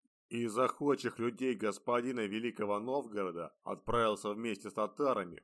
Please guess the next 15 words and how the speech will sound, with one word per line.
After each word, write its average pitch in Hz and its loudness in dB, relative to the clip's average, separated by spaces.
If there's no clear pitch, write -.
в - -20
польские 110 -4
земли. 101 -4
Но 107 -2
зачем? 113 -2
Не 104 -6
мог 110 -2
взять 95 -2
в - -20
толк 110 -4
Бурцев. 101 -10
Ох, 120 4
глубже 113 0
ты, 104 -2
Василь! 101 -2